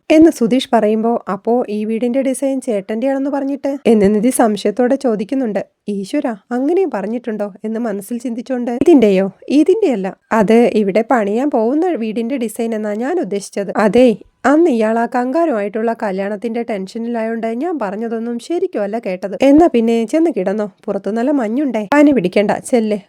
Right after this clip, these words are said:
ഗുഡ് നൈറ്റ്" എന്ന് പറയുമ്പോഴേക്കും നിധിയും ഗുഡ് നൈറ്റ് പറഞ്ഞ് അവിടെ നിന്ന് എഴുന്നേറ്റ് പോകുന്നുണ്ട്.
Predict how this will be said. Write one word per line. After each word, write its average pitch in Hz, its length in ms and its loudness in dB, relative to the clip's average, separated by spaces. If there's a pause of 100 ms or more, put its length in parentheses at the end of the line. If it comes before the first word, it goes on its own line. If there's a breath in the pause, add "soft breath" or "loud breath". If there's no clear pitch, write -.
ഗുഡ് 269 260 0
നൈറ്റ്" 320 240 0
എന്ന് 214 240 -4
പറയുമ്പോഴേക്കും 226 720 -4
നിധിയും 220 460 -4
ഗുഡ് 277 240 -4
നൈറ്റ് 330 200 -2
പറഞ്ഞ് 220 440 -4
അവിടെ 196 180 -6
നിന്ന് 214 120 -6
എഴുന്നേറ്റ് 233 300 -4
പോകുന്നുണ്ട്. 226 480 -4